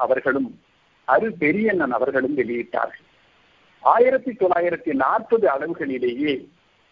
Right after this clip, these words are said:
பாவேந்தருடைய பெருமை தமிழகம் முழுவதும் பரவியிருந்தது. புதுக்கோட்டைக்கு அருகில் உள்ள ஊர் கானாடு காத்தான் என்று சொல்லக்கூடிய ஒரு ஊர். அந்த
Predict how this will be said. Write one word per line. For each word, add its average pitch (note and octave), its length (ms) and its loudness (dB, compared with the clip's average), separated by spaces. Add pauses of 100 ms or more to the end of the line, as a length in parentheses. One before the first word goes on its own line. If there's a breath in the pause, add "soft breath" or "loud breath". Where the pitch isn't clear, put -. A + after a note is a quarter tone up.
(100)
பாவேந்தருடைய F3 840 2 (140)
பெருமை C#3+ 280 0 (440)
தமிழகம் F3+ 480 2
முழுவதும் F3+ 440 2
பரவியிருந்தது. B2 680 -8 (1500)
புதுக்கோட்டைக்கு G3+ 800 0
அருகில் E3+ 400 0
உள்ள C3+ 140 0 (160)
ஊர் D#3+ 120 -2 (180)
கானாடு F3 500 2
காத்தான் C3+ 360 0 (120)
என்று C3 200 -2
சொல்லக்கூடிய C#3 440 2 (100)
ஒரு A2 100 -2 (100)
ஊர். C#3 120 -2 (540)
அந்த D3 180 2